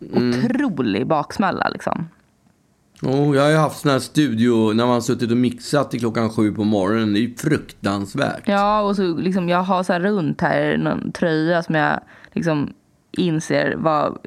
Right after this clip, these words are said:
Speaker 2: ut och in plötsligt och liksom så här. Jag är också så här... När jag inser, när jag, när jag är trött,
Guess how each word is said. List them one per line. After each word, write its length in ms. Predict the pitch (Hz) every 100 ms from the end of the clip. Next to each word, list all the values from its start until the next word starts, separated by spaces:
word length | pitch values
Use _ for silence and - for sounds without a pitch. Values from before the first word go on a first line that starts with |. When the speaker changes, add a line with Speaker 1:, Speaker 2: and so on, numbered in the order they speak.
| - - _
Speaker 2:
ut 180 | 175 165
och 80 | 175
in 360 | 175 214 185 151
plötsligt 600 | 165 156 - 156 - -
och 100 | 82
liksom 200 | - 160
så 60 |
här. 100 | 160 - -
Jag 120 | 160
är 40 | 180
också 220 | 208 285
så 80 | 277
här... 180 | 190 185 - - - - _ _ _ _ _ _ _ _ _
När 140 | 196
jag 560 | 202 202 233 277 277 - - - - _ -
inser, 380 | 240 202 170
när 100 | 160
jag, 180 | 180 196
när 80 | 196
jag 100 | 220
är 40 | -
trött, 320 | - 294